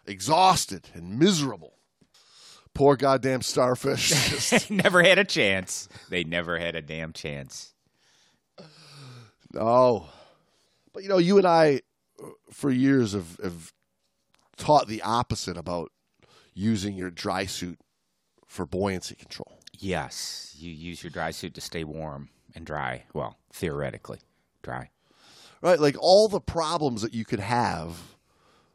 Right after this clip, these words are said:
Speaker 1: with the dry suit can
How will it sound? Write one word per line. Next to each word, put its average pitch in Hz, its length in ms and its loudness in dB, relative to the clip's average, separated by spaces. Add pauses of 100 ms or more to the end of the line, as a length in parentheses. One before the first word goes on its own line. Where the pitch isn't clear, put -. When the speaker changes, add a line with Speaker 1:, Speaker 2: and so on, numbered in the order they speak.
(300)
Speaker 1:
with 151 280 6
the 131 120 -2
dry 113 360 0
suit - 560 -8 (640)
can 147 220 -4